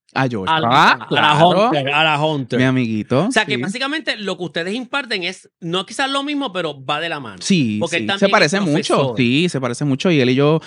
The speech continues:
Speaker 1: tenemos casi siempre los mismos gustos por las reinas y por las maneras en que, de caminar. Nos identificamos muchísimo con las reinas de Venezuela y tenemos mucho tema de conversación siempre que nos unimos y,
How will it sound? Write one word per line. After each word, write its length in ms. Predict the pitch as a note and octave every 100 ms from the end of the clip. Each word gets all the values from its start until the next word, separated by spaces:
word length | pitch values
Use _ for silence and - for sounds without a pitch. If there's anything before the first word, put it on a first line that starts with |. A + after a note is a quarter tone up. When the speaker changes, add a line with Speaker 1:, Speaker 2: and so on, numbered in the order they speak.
| - -
Speaker 1:
tenemos 300 | C#3+ C3+ C3+
casi 200 | C#3 D3
siempre 300 | C#3 C3 C#3+
los 80 | C#3+
mismos 220 | C3 C#3
gustos 420 | B2 C3 - B2+
por 140 | C3 B2+
las 120 | A#2+
reinas 400 | A#2+ A#2+ B2 B2+
y 40 |
por 140 | B2 A#2+
las 100 | A#2+
maneras 320 | A2+ G#2+ B2
en 80 | B2
que, 160 | G#2 -
de 160 | A#2+
caminar. 360 | B2 B2 A#2+ C3
Nos 120 | C#3
identificamos 600 | C3 B2+ B2 B2+ A#2+ C3+
muchísimo 460 | D3 C3 C#3+ C#3 C#3
con 260 | C3 A#2+ - - -
las 160 | B2+ B2
reinas 240 | A#2 A#2+
de 100 | C3+
Venezuela 640 | C3+ C3 A#2+ A#2 B2 C3+ B2
y 100 | A#2
tenemos 300 | A#2+ B2+ D3+
mucho 260 | C#3+ D#3+
tema 180 | D3 D3
de 60 | C#3+
conversación 480 | C#3+ C3+ C#3 C3
siempre 240 | C3+ B2 B2+
que 100 | C#3
nos 120 | C#3
unimos 340 | C#3 C3 C3+ C3
y, 220 | A2+